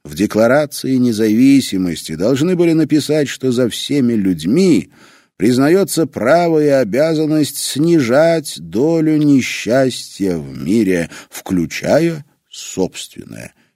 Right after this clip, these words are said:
несчастье. Тогда бы многие американцы поняли, что не стоит выступать против бесплатного медицинского обслуживания.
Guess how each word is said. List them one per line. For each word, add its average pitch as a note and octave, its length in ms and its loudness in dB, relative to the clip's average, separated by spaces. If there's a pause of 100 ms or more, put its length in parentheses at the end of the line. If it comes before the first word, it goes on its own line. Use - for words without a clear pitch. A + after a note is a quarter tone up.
несчастье. - 920 -6 (440)
Тогда F2+ 480 0
бы E2 140 -4
многие E2+ 400 -2
американцы D#2+ 720 -4
поняли, G#2 840 0 (360)
что - 240 2
не F#3+ 180 4
стоит D#3 760 2
выступать C3 920 0
против A#2 380 -4
бесплатного G#2 880 -2
медицинского G#2 920 -2
обслуживания. E2+ 1200 -2